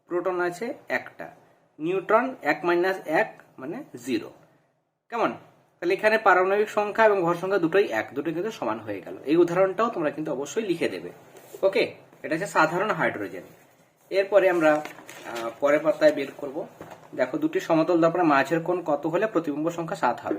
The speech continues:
প্রতিবিম্ব সংখ্যা বের করার সূত্র হলো তিনশো ষাট ডিগ্রি by theta minus one। theta মানে হলো দর্পণ দুটির মাঝের কোণ, ব্র্যাকেটে লিখে দেবে। theta হলো দর্পণ দুটির মাঝের কোণ।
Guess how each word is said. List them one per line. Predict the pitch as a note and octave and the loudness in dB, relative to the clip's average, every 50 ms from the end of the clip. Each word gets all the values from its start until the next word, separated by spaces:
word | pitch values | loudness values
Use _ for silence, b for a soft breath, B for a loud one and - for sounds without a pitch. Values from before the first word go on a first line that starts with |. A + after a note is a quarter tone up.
| - - | -6 -8
প্রতিবিম্ব | E3+ E3+ G3 G3+ G#3 A3 A3+ A3 | -4 -4 -4 -4 -2 -2 -2 0
সংখ্যা | - A3 G#3+ G3 - A3 | 0 0 -2 4 4 4
বের | G#3+ F#3+ F#3+ - | 4 4 0 0
করার | - G3 G3 | 2 0 0
সূত্র | F#3+ - - F3+ - - F#3+ F#3 | 0 0 -6 -8 -4 -4 -4 -2
হলো | F#3+ G3+ G3+ | 0 -2 -4
তিনশো | G3+ - E3+ E3 E3 F3 F3 | -2 -4 -6 -8 -6 -8 -10
ষাট | E3+ - G#3+ F#3+ | -4 -4 -4 -4
ডিগ্রি | D#3 D#3 F3 E3 F3+ G3 A3 A3+ B B B B B B B B B - | -2 -4 -4 -2 -2 -4 -4 -6 B B B B B B B B B -2
by | B2 C#3+ D#3 F3 E3+ - | 2 4 4 4 2 0
theta | E3+ D#3+ E3 G3+ G3 | -2 -2 0 0 -2
minus | F#3 D#3+ E3+ G3 - - C#3+ | 0 -2 -4 -6 -6 -6 -8
one। | A#2 - - - - b b b b b b b b b _ - | -8 -8 -8 -16 -20 b b b b b b b b b _ -6
theta | G3 F3 A3 G#3+ | -4 2 2 2
মানে | G#3 G3+ G3+ G3+ | 2 2 -2 0
হলো | G3 F#3+ G3+ A3+ B3 | 0 -2 0 -2 0
দর্পণ | F3+ E3 D3+ - - - E3+ E3+ | 2 2 2 2 2 -2 -4 -2
দুটির | E3+ E3+ E3+ A3+ A#3+ | -2 -4 -4 -4 -4
মাঝের | G#3 D#3 B2+ A#2+ A#2 - - E3 E3 E3 | -2 0 0 0 -2 0 -2 -2 -2 -2
কোণ, | - G2 - | -4 -8 -8
ব্র্যাকেটে | - - - C3+ - - E3 D#3+ | -8 -4 -4 -4 -2 0 -2 -2
লিখে | C3+ B2+ - A2+ | -2 -2 -4 -6
দেবে। | A2 G2+ G2+ G2+ | -8 -8 -8 -10
theta | - - - - E3 E3 | -10 -12 -8 -2 -2 -2
হলো | E3 E3 E3 F3 A3 D4 D4+ - - | 0 0 0 2 2 0 0 -2 -8
দর্পণ | D3 - B2+ B2 - C#3+ C#3+ - | -4 -2 -2 -2 -2 -4 -6 -6
দুটির | E3 D#3+ A3 G3+ | -6 -8 -6 -8
মাঝের | D#3 F#2+ - - - - - | -6 -8 -8 -10 -14 -16 -16
কোণ। | - - | -18 -18